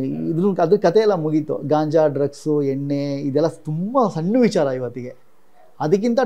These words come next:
ಡಾರ್ಕ್ ಮೊಬೈಲ್ actually, ಡಾರ್ಕ್ ಸೈಡ್ ಮೊಬೈಲ್ ಇದೆ ಗೊತ್ತಾ, ನೆಕ್ಸ್ಟ್ ಲೆವೆಲ್ ಅದು. ನಿಮ್ಗೆ ಇಪ್ಪತ್ನಾಲ್ಕು ಗಂಟೆ, ನಲವತ್ತೆಂಟು ಗಂಟೆ ಗೇಮ್ ಆಡೋರು ಇವತ್ತಿಗೂ ಇದ್ದಾರೆ. ನಿಮ್ಗೆ ಯಾವ, ಆ, ಗಾಂಜಾ ಆಗಿರಲಿ, ಅಫೀಮ್ ಆಗಿದೆ, ಚರಸ್ಸು, ಆ, ಕೆಮಿಕಲ್ ಡ್ರಗ್ಗು, ಇದು ಯಾವುದನ್ನು ಅಷ್ಟು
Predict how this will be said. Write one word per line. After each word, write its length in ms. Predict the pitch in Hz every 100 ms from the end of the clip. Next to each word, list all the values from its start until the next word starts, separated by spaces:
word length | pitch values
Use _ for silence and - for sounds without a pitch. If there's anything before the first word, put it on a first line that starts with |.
| 156
ಡಾರ್ಕ್ 400 | 151 233 285 - 147 127 123 - 143 131
ಮೊಬೈಲ್ 300 | 151 156 185
actually, 320 | 123 - 123
ಡಾರ್ಕ್ 240 | 123 190 -
ಸೈಡ್ 200 | 170 160
ಮೊಬೈಲ್ 240 | 143 147
ಇದೆ 140 | 127
ಗೊತ್ತಾ, 480 | 113 - 165 123 - - -
ನೆಕ್ಸ್ಟ್ 320 | 139 151 -
ಲೆವೆಲ್ 220 | 226 127 117
ಅದು. 180 | 120 - - - - - - - - - 214
ನಿಮ್ಗೆ 200 | 240 208
ಇಪ್ಪತ್ನಾಲ್ಕು 680 | - 285 277 240 226 208
ಗಂಟೆ, 280 | 190 185 208
ನಲವತ್ತೆಂಟು 680 | 185 170 202 214 202 180 160
ಗಂಟೆ 240 | 156 175
ಗೇಮ್ 300 | 185 151 190
ಆಡೋರು 280 | 190 170 180
ಇವತ್ತಿಗೂ 360 | 160 180 196 185
ಇದ್ದಾರೆ. 540 | 127 123 123 - - -
ನಿಮ್ಗೆ 280 | 175 175 156
ಯಾವ, 400 | 143 151 190 214 202 202 190 175
ಆ, 280 | 165 147 143 131 - - - 147
ಗಾಂಜಾ 400 | 143 165 175 185
ಆಗಿರಲಿ, 360 | 165 151 147 147
ಅಫೀಮ್ 300 | 135 180 180
ಆಗಿದೆ, 420 | 156 147 143 143
ಚರಸ್ಸು, 800 | - 151 160 160 151 135 131 -
ಆ, 80 | 139
ಕೆಮಿಕಲ್ 480 | 143 160 175 180 147
ಡ್ರಗ್ಗು, 520 | 151 147 139 135 135
ಇದು 160 | 165 143
ಯಾವುದನ್ನು 760 | 143 151 180 196 185 196 196
ಅಷ್ಟು 400 | 262 - - -